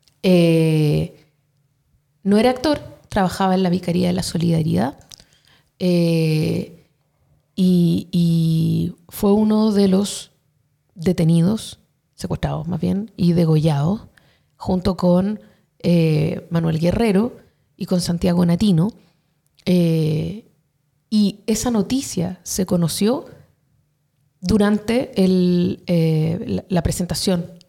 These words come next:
de esta obra, ¿no? Entonces, la obra estaba en cartelera y en el entreacto, porque era una obra muy larga, como de tres os-, de tres horas, en el entreacto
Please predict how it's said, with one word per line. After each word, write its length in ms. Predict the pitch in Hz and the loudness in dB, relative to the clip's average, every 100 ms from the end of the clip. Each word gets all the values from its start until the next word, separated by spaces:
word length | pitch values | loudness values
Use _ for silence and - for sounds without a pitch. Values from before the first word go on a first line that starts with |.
| - | -10
de 120 | 180 | -6
esta 180 | - 151 | -2 -2
obra, 260 | 151 - - | -4 -10 -6
¿no? 220 | 185 208 - - - - - | -4 -4 -6 -18 -20 -20 -8
Entonces, 520 | 180 190 202 190 202 - - _ | -4 -2 0 0 -2 -8 -20 _
la 160 | 196 190 | 0 2
obra 120 | 196 | 2
estaba 220 | 190 214 | 2 2
en 80 | 240 | 0
cartelera 760 | 233 233 247 208 165 175 170 - | -2 0 0 2 2 0 -4 -6
y 200 | 190 185 | 0 2
en 140 | 190 185 | 2 2
el 300 | 180 180 - _ _ | 0 -4 -8 _ _
entreacto, 640 | 190 190 190 180 233 - 185 | -2 0 2 2 0 0 -2
porque 220 | 175 180 | -2 0
era 120 | 180 | 0
una 320 | 180 170 160 | 0 0 0
obra 220 | 170 175 170 | 0 0 0
muy 180 | 208 | -2
larga, 380 | 233 277 220 185 | 0 0 0 -2
como 220 | 180 175 | -2 0
de 80 | 175 | 0
tres 200 | 190 185 208 | 0 -2 -2
os-, 240 | 190 - - | -6 -10 -18
de 220 | 170 180 | -8 -6
tres 280 | 180 196 - | -4 -4 0
horas, 380 | 190 190 - - - _ _ _ _ _ - | 0 -2 -8 -16 -20 _ _ _ _ _ -4
en 180 | 190 190 | 0 0
el 160 | 180 | 0
entreacto 840 | 185 180 180 175 208 - 269 277 | 0 0 2 2 0 -2 -6 -6